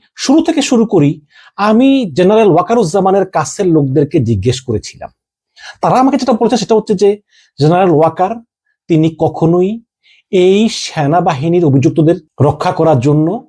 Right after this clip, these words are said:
সরকারের উপর চাপ প্রয়োগ করেননি এবং করবেনও না। তিনি যা করতেছেন, তিনি একটা সমঝোতা করার চেষ্টা করতেছেন সরকার এবং বিচার বিভাগের ভিতরে, যাতে তারা ন্যায় বিচার পায় এবং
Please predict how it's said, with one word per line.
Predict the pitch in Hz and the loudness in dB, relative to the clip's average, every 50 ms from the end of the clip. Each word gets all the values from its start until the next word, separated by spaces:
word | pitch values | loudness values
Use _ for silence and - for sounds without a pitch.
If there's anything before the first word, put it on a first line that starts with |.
| _ - | _ -10
সরকারের | - - 160 127 - 156 156 156 151 | -4 -2 -2 0 0 2 2 2 2
উপর | 156 156 - 190 208 | 2 0 0 -2 -2
চাপ | 202 - - 185 160 143 - - | -2 -2 -2 -2 -2 -4 -4 -2
প্রয়োগ | 147 139 131 127 131 - | 0 0 0 0 -2 -2
করেননি | - 170 175 180 175 185 202 254 302 277 | -2 0 0 2 2 2 4 4 4 2
এবং | 190 143 131 147 151 143 147 | 2 2 2 0 -2 -2 -2
করবেনও | 196 220 202 151 135 117 104 95 | -2 0 0 0 0 -2 -4 -6
না। | 87 80 76 - _ _ _ _ - _ _ _ _ | -12 -16 -18 -20 _ _ _ _ -20 _ _ _ _
তিনি | - 175 180 202 | 0 2 2 2
যা | 202 226 | 2 0
করতেছেন, | 233 247 240 240 _ 262 240 240 - - 262 277 262 | 0 -2 -6 -4 _ -2 -2 -2 -2 0 0 0 0
তিনি | - 220 190 185 202 220 | 0 0 2 2 2 2
একটা | 220 226 - - 233 254 302 311 - _ _ _ _ _ _ _ _ - | 0 -2 -4 -4 -2 -2 -2 -6 -10 _ _ _ _ _ _ _ _ -12
সমঝোতা | - - - - 165 156 185 208 208 208 226 | -10 -8 -4 0 0 2 2 0 0 0 -2
করার | - 226 190 | -2 0 -2
চেষ্টা | 208 - 214 | -2 -4 -4
করতেছেন | - 196 - 214 185 - 262 285 | -4 -4 -4 -4 -2 -2 -2 -4
সরকার | 277 - - 160 139 - - 208 | -4 -4 -4 -4 -4 -2 0 0
এবং | 185 165 190 196 160 | 2 2 2 2 2
বিচার | 190 - 202 196 | 0 0 0 2
বিভাগের | 165 170 180 170 185 170 | 2 2 2 2 2 0
ভিতরে, | 131 131 131 165 208 254 302 311 - _ _ - - - _ 117 104 | 0 0 0 0 0 0 0 -2 -6 _ _ -20 -20 -14 _ -8 -6
যাতে | 98 - 175 175 - - - 226 277 285 - _ _ _ _ - | -2 -2 -2 -2 -2 -2 -2 -2 -2 -2 -6 _ _ _ _ 0
তারা | 165 160 170 170 | 2 2 2 2
ন্যায় | 160 143 160 196 220 | 2 0 0 0 0
বিচার | 185 202 185 - 220 214 208 | 0 0 0 0 0 -2 -2
পায় | 208 - 214 220 269 302 311 - _ _ _ _ _ _ _ _ | -2 -2 -2 -2 -2 -4 -6 -12 _ _ _ _ _ _ _ _
এবং | 185 170 170 156 202 185 160 151 147 | 0 0 2 2 2 2 0 0 -2